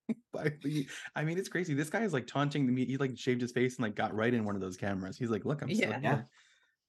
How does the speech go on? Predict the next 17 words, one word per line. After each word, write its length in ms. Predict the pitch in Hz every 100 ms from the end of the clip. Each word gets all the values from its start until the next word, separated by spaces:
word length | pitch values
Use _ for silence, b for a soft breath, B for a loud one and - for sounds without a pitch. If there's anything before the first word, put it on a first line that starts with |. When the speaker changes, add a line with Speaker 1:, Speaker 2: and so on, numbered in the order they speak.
| -
Speaker 1:
Terrifying. 400 | 104 135 131 - _ _ _ _ _ _ _
Um, 680 | 135 123 113 107 101 101 131 - - - -
Speaker 3:
<laughs> 460 | _ _ _ _ -
Speaker 1:
uh, 180 | 127 113
we're 120 | 131 151
not 200 | 151 139
here 100 | 110
to 60 |
talk 140 | 101 90
about 180 | 98 -
that. 200 | 101 -
We're 80 | 117
here 80 | 131
to 60 |
Speaker 2:
Nope. 80 | 117
Speaker 1:
talk 140 | 117 120
about, 400 | 104 98 98